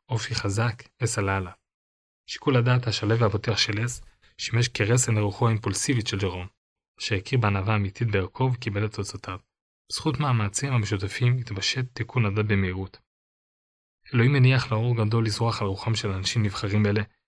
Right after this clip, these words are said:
ולחשוף בפניהם רבות מטעויותיה וחטאיה של הכנסייה ברומא. אך עם זאת, הם לא קיבלו את כל האור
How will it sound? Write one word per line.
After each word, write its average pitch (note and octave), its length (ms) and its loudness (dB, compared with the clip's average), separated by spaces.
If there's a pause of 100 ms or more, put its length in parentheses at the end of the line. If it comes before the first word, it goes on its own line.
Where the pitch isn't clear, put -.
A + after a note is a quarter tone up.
(320)
ולחשוף - 280 0
בפניהם A2+ 380 2
רבות A2 220 2
מטעויותיה A2 560 0
וחטאיה G#2 520 -2
של G#2 140 -2
הכנסייה G2 380 -4
ברומא. F#2 340 -2 (480)
אך - 120 -4
עם C3 100 4
זאת, G2+ 300 -2 (500)
הם A#2+ 60 2
לא A#2+ 60 2
קיבלו A#2+ 280 0
את A2+ 100 -6
כל B2+ 300 0
האור A2 360 0